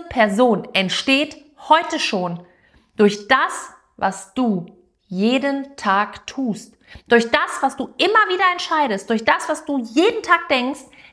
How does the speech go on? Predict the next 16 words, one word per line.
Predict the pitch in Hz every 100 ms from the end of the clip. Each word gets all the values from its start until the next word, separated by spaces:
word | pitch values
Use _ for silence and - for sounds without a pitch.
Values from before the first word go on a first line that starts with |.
| -
denn | 254 247
Gedanken | 226 214 277 392 - 240 233 285 330 _ _ _ _ _
kann | 247 247 294 359 - _ _ -
man | 202 220 240 262 262 - _
trainieren. | - - 247 254 294 339 226 170 165 - _ _ _ _ _ _ _ _ _ _ _ _ _ _ _
Und | 196 -
auch | 233 240
durch | 233 220
das, | 233 233
was | 214 -
du | 185
weiterhin | 190 220 233 233 226 214 -
tolerierst. | 233 220 220 226 196 165 - - _ _ _ _ _ _ _ _ _ _ _ _ _ _ _ _ _ _ _ _ -
Wie | 160 180 247 339 359 - - _ _ _ _
sieht | _ - 180 180 -
dein | 202 226 277 302